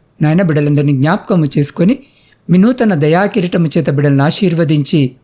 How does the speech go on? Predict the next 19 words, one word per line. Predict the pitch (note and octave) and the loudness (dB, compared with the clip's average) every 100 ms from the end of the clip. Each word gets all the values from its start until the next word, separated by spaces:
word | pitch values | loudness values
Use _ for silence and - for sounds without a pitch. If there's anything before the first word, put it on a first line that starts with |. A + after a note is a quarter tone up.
| _ - | _ -4
రాబోయే | E3+ F#3 G3+ G3 | 0 2 2 2
కాలమంతా | F#3 E3 D#3 F3 G#3+ | 0 0 2 0 -2
కూడా | G#3 F3+ | -2 0
నా | D3+ C#3+ | 0 0
తండ్రి | C#3 D3+ G3 - _ _ _ | 0 0 0 -4 _ _ _
సంతోషకరమైన | - F3+ G3 B3 A#3 - F3+ E3+ D#3+ D#3 C#3 - _ | -4 0 2 2 0 0 0 2 2 0 -2 -8 _
జీవితము | D3 F3 E3+ F3 E3 | -2 0 0 0 -2
బిడ్డలకు | E3 C#3+ D#3 F#3 | -2 -2 -2 -2
దయచేయమని | C#3+ C3+ - C#3 C3+ | -2 -2 -2 0 0
వేడుకొనుచున్నాం. | D3+ C#3 C3+ C3+ C3 - C#3 C3 - _ _ _ _ _ C#3 | 0 -2 -2 -4 -2 0 0 -2 -6 _ _ _ _ _ -2
దేవ, | D3+ F3+ | 0 0
శారీరక, | - C#3 C#3+ C#3 C#3+ C#3 - _ _ _ _ _ | 0 0 0 0 -2 -4 -4 _ _ _ _ _
మానసిక | D#3 D#3+ A3 B3 G#3+ F3+ | 0 2 0 0 -2 0
బలహీనతలతో | D3 D#3 F3 E3+ E3+ D3+ G3 | 0 2 0 0 -2 -2 -2
బాధపడుతున్న | C#3 C#3 D#3+ D3+ C#3 D#3+ | 0 0 0 -2 -2 -4
ప్రతి | F#3 D3 | -2 -4
బిడ్డ | C3+ C#3+ | -2 -2
కొరకు | C#3 C#3 - | -2 -6 -4
ప్రార్థిస్తున్నాం. | - C3 B2 C3 - C#3 | -2 -2 -2 -4 -2 -2